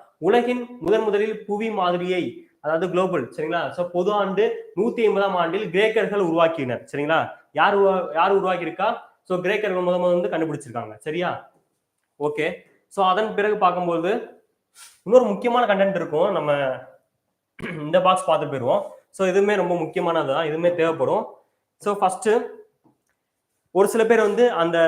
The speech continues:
திசைகளை தெரியாம இருப்பாங்க, சரிங்களா? So, திசைகளை எப்படி அறியணும் அப்படின்னா, so, பூமி, அதாவது பார்க்கும்போது சூரியன் வந்து கிழக்கு திசை உதிக்கும், சரிங்களா? So, டைரக்ஷன் ஃபார் நீங்க வந்து எப்படி நிக்கணும் அப்படின்னா, so, இந்த கிழக்கு திசையை பார்த்து நம்ம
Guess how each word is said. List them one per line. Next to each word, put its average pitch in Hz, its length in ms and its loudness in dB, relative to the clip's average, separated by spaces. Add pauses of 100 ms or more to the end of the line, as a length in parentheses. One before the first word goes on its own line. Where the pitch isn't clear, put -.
(140)
திசைகளை 240 440 0
தெரியாம 185 340 0
இருப்பாங்க, 131 300 0
சரிங்களா? 139 420 -2
So, 170 280 -4
திசைகளை 208 360 0
எப்படி 190 160 -2
அறியணும் 170 360 2
அப்படின்னா, 135 320 -2 (260)
so, 190 340 -2
பூமி, 226 340 0
அதாவது 190 380 0
பார்க்கும்போது 190 380 -2
சூரியன் 226 300 -2
வந்து 190 180 -2
கிழக்கு 196 260 -4
திசை 180 240 -6
உதிக்கும், 151 400 -6
சரிங்களா? 151 300 -2 (300)
So, 202 260 0
டைரக்ஷன் 190 520 -2
ஃபார் 202 160 -2
நீங்க 170 240 -2
வந்து 185 300 -2
எப்படி 196 240 -2
நிக்கணும் 170 280 -4
அப்படின்னா, 143 260 -4 (260)
so, 196 140 -4
இந்த 196 120 0
கிழக்கு 208 380 -2
திசையை 185 300 -4
பார்த்து 185 320 0
நம்ம 165 200 0